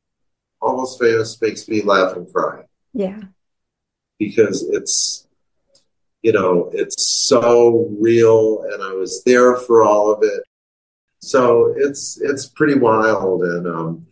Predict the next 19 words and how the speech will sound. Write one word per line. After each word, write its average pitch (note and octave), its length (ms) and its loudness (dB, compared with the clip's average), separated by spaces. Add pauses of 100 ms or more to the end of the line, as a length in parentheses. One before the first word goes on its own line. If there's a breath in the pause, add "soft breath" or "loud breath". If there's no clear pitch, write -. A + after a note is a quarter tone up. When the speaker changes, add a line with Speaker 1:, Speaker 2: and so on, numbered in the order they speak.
(440)
Speaker 1:
one D#3 280 4
thing E3+ 220 2
you'll C#3 160 4
like B2 280 2
is A#2 160 -2
that G#2+ 280 -4
one C3+ 180 -2
of C#3+ 80 2
the C#3+ 100 -4
concert B2+ 520 -4
scenes, A2 340 -8
I G#2+ 120 -8
think D3+ 140 -2
it D#3+ 40 0
was D3+ 160 -2
at C#3 120 -6
the A2+ 80 -16
Palladium, A2+ 580 0 (880)
uh, A2+ 160 -4